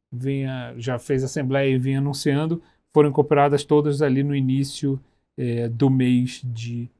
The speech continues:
no início do mês de dezembro, em torno do dia oito. É,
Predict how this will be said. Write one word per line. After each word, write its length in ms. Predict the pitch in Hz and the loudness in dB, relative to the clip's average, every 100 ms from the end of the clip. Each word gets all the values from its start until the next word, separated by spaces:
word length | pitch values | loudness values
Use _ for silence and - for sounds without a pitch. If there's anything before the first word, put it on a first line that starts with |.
| _ _ _ _ _ _ _ _ | _ _ _ _ _ _ _ _
no 120 | - 127 | -2 0
início 340 | 123 123 - | 2 0 -2
do 140 | 123 | -2
mês 240 | 123 123 120 | 0 -2 -2
de 80 | 120 | 0
dezembro, 440 | 131 113 92 - _ _ | 0 -2 -8 -18 _ _
em 80 | 120 | -10
torno 220 | 123 117 | -6 -4
do 60 | 113 | -4
dia 200 | 120 123 | -4 -4
oito. 400 | 107 98 - _ _ _ _ _ _ _ _ _ _ _ _ _ _ _ _ _ - | -4 -10 -18 _ _ _ _ _ _ _ _ _ _ _ _ _ _ _ _ _ -8
É, 460 | 123 120 120 123 | -6 -4 -4 -6